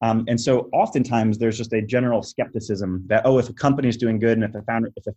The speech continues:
founders really care about doing good, then maybe I'm not gonna make a huge return here." Um, and, you know, I'm happy to say that the first five years, at least of, of fifty years on paper, um, w-, we have some good <laughs> data to show that that's not the case. But, um, you know, there, there needs to be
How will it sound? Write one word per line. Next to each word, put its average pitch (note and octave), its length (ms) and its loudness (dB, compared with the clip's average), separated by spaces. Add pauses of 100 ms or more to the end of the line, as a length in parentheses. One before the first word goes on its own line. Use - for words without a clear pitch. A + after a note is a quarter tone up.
founders A#2+ 320 0 (260)
really C#3+ 220 6
care E3+ 260 2
about A#2 220 4
doing G#2 240 -4
good, G2+ 240 0 (300)
then A2+ 240 0
maybe B2 240 2
I'm A2 100 2
not G#2 180 -4
gonna G#2 140 -6
make G2+ 180 -6 (180)
a G#2+ 60 -10
huge A2+ 240 -6
return G2 320 -8
here." F2+ 180 -8 (420)
Um, G#2 340 0
and, G#2+ 320 2
you B2+ 60 2
know, G#2+ 60 4
I'm G#2 80 -2
happy D3 280 0
to C3 40 -2
say B2 160 2
that G2 80 -2
the A2 100 -2
first A#3 260 2
five D3+ 240 4
years, A2+ 240 4
at - 80 -2
least B2 260 2
of, G#2+ 200 0 (340)
of A2+ 160 -4
fifty B2 240 -6
years A2+ 200 2
on A#2 180 0
paper, E3 440 4 (300)
um, A2 280 0
w-, A#2+ 200 -4
we A#2 120 0
have A#2 200 0
some A2 180 -2
good A#2+ 260 0
<laughs> B2+ 100 2
data A#2+ 240 0
to - 140 -6
show A2+ 180 0
that G#2 120 -2
that's G#2+ 160 -2
not G#2+ 140 -2
the G#2+ 60 -12
case. D3 300 -2
But, A2 220 -2 (100)
um, G#2+ 220 -2
you B2+ 100 2
know, A2+ 80 4
there, A#2+ 180 2
there A#2+ 160 2
needs D3 300 2
to A#2+ 100 -2
be A2+ 360 0